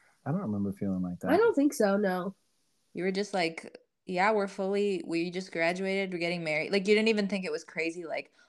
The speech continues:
Speaker 3: "Holy crap, suddenly
Speaker 1: Well,
Speaker 3: we're gonna be
Speaker 1: I
Speaker 3: married." I don't know, just thinking about that kind of thing, even when you have a long time to think about it, it's
Speaker 2: Honestly,
Speaker 3: like,
Speaker 2: like, we
Speaker 3: wow.
Speaker 2: were so busy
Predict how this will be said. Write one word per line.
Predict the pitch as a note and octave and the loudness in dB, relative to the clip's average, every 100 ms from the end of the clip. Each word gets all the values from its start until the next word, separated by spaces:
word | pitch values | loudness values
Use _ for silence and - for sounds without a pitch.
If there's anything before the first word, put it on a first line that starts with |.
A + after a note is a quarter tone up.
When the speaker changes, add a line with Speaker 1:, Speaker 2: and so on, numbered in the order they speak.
| _ - | _ 0
Speaker 3:
"Holy | G#3+ - | 2 2
crap, | - C4 - - _ _ - | 2 4 4 -2 _ _ -14
suddenly | - G3+ A#3 G#3+ E3+ F#3 G#3 B3+ | -2 0 2 2 2 0 -2 0
Speaker 1:
Well, | F3+ G3+ G3 F#3+ - | 0 2 2 0 0
Speaker 3:
we're | A3 | -2
gonna | G#3 | 0
be | G#3 | 2
Speaker 1:
I | |
Speaker 3:
married." | D3+ B3+ D#4+ F#3 C#3 E3+ F#3 - | 4 6 6 6 2 0 -2 4
I | A3 | 10
don't | B3+ | 12
know, | G3+ F#3 | 12 6
just | F#3+ C#4 | 4 2
thinking | A#3+ C4 E4+ | 4 4 6
about | C4+ B3 | 8 8
that | G3 G#3 | 6 4
kind | G#3+ | 4
of | G3+ | 4
thing, | G#3+ G3 | 4 2
even | F#3 A3 A3 F#3 E3+ - _ _ _ - _ _ _ | 0 2 4 4 0 -16 _ _ _ -20 _ _ _
when | - G#3+ | -4 0
you | |
have | G#3 | 2
a | G3 | 6
long | F#3 G3 | 6 6
time | A3+ F#3 | 2 0
to | |
think | F#3 F3+ | -4 -4
about | F#3+ D#3+ | -4 -4
it, | D3 | 2
it's | |
Speaker 2:
Honestly, | A3+ D4 F4 G4 | 6 8 8 6
Speaker 3:
like, | F#4+ D4+ | 8 8
Speaker 2:
like, | D#3+ | 8
we | A#3 | 6
Speaker 3:
wow. | C#4+ | 8
Speaker 2:
were | F#4+ | 4
so | - - - G3+ G3+ G#3 G#3 G#3 - _ - - | 4 4 8 10 10 10 8 6 0 _ -10 4
busy | F#3+ F#3 F3+ G3 G#3+ A3+ | 8 8 6 2 2 -2